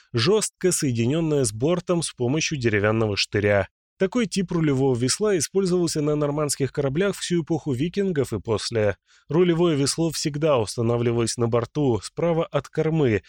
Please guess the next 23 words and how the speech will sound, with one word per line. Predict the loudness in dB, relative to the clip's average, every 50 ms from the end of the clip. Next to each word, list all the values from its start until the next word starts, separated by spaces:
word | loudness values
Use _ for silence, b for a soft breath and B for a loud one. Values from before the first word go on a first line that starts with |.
| B B B
почему | B -4 -2 0 0 0 2
и | 2
называлось | 2 2 2 2 2 2 2 2 2 0 -2 -4 _
старборд. | -12 -14 -4 _ 2 2 2 2 0 0 -2 -2 -2 -4 _ -14 -20 _ _
Старонорвежское | -14 0 _ 2 2 4 4 4 2 4 4 4 2 2 0 -2 0 0 0 0
стири, | 0 -4 _ -2 0 2 4 4 4 4 4 2 2 0 _
руль, | 0 2 2 4 4 2 0 -2 _
и | _ 0 0 0
бёрд, | 2 4 4 4 4 2 -2 -6 _ -20 -20 _ _
борт. | -2 2 2 2 2 0 _ _ -20 _ _ _ _ _ _ _ _ _ _ _ _ _
Найденный | 0 2 2 2 2 2 4 4 4
в | 2 4
ладье | 2 2 2 2 2 0 0 0
щит | 0 0 -2 -2 0 0
изготовлен | 0 0 0 0 0 0 -2 0 2 2 2 2
из | 0 0
дерева, | 0 0 0 2 2 2 2 2
срубленного | 0 0 0 0 0 2 2 2 2 2 0
в | 0 -2 -2
двести | 0 0 -2 -2 -2 -6
девяносто | -4 -2 0 0 0 0 0 -2 -4
шестом | -2 -2 -4 -2 0 -2 -2
году, | 2 0 0 0 2 2 2 2